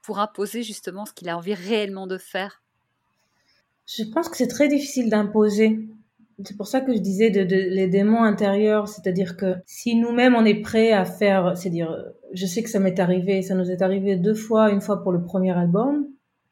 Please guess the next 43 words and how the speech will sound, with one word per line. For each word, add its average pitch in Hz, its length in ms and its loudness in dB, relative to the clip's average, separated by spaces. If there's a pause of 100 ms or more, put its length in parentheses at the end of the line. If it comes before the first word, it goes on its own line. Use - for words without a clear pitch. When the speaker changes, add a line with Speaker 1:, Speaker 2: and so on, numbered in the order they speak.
(260)
Speaker 2:
euh, 185 320 2
j'avais 175 240 0
pas 180 160 0
de 175 80 0
label, 214 580 2 (340)
euh, 170 80 -6 (120)
je 170 100 -2
me 170 60 2
suis 170 160 -4
enfermée 160 400 -2
avec 160 240 -2
David 208 520 -4
et 190 120 -2
j'ai 180 100 -2
enregistré 165 480 -2
la 208 100 6
musique 180 360 2
que 190 80 -4
j'ai 170 120 0
voulu. 226 400 0 (220)
On 190 80 0
est 185 120 2
toujours 226 280 2
libre 202 320 4
en 180 80 0
quelque 175 240 -4
sorte, 175 320 -4
surtout 196 280 -6
aujourd'hui, 175 580 2
euh, 180 120 4 (220)
avec 175 220 -4
un 165 100 -4
ordinateur 165 640 -6
et 180 40 -2
une 170 120 0
carte 175 200 -14
son, - 200 -4
on 208 120 2
enregistre 170 380 -2
ce - 60 -18
qu'on 185 140 -6
veut. 175 180 -6 (180)
Donc, 202 380 -2